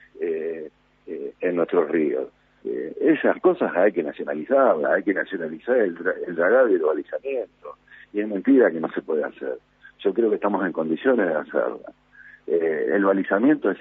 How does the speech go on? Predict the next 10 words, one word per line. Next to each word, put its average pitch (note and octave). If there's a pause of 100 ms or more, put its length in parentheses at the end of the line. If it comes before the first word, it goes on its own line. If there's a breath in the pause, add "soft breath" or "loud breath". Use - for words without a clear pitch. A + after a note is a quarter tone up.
importantísimo. F#2+
Parece A2+
que F#2 (360 soft breath)
fue A#2
una G#2+
cuestión F#2
de A2+
poner G2+
una G2+
boya G2